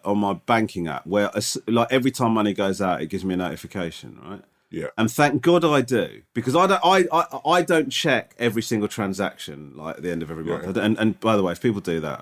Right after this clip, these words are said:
Speaker 1: a big respect to you. Um, I only look out, I do, I have a look, but if something stands out to me then, but I won't do it like a, a, a line by line check like
Speaker 2: Yeah,
Speaker 1: some
Speaker 2: yeah.
Speaker 1: of my mates do. Anyway, um, I was on Deliveroo. I wanted to get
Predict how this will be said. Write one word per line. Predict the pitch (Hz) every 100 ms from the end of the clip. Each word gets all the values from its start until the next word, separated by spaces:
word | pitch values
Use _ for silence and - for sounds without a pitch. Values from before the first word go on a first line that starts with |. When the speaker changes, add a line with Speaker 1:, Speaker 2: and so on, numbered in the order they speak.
| -
Speaker 1:
a | 71
big | 73 98 87
respect | 82 - 76 -
to | 73
you. | 76 - _ _ _ _ -
Um, | 82 85 82
I | 87 110
only | 113 110
look | 104 101 104
out, | 92 87
I | 110
do, | 143 123
I | 95 113
have | 95
a |
look, | 92 92 - -
but | -
if | 87
something | 117 92 92 - -
stands | - - 98 90 87
out | 82 -
to | 80
me | 67
then, | 65 67
but | -
I | 104
won't | 117 110
do | 104 98
it | 90
like | 92 -
a, | 90 - _ _ -
a, | 98
a | 98
line | 101 101 98 95 98
by | - 92 90
line | 92 87 85
check | - 85 - -
like | 98
Speaker 2:
Yeah, | 87
Speaker 1:
some |
Speaker 2:
yeah. | 85
Speaker 1:
of | 82
my | 85 85
mates | -
do. | 67 69
Anyway, | 165 175 110 60 - _ _ _ _ _ _
um, | 117 127 131 - _ _ _ _ _ -
I |
was | 127 117
on | 151 160
Deliveroo. | 147 135 120 98 95 98
I |
wanted | 113 131 120
to | -
get | 113 104